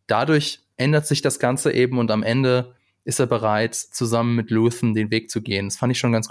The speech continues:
cool. Und auch ganz cool, das war so ein kleines, äh, Easter Egg in Folge elf. Da sehen wir, da ist er ja noch mal auf diesem, äh, Wüstenplaneten, auf, also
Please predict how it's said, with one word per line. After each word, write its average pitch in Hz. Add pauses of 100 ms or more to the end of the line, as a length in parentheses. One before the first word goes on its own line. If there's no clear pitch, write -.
cool. 160 (320)
Und -
auch 139
ganz 180 (120)
cool, 214 (640)
das -
war 117
so 120
ein 117
kleines, 123
äh, 110
Easter -
Egg 123
in 110
Folge 113
elf. 135 (400)
Da 120
sehen 123
wir, 139
da 117
ist 131
er 147
ja 131
noch 123
mal 127
auf 117
diesem, 113
äh, 104
Wüstenplaneten, 135
auf, 113 (480)
also 120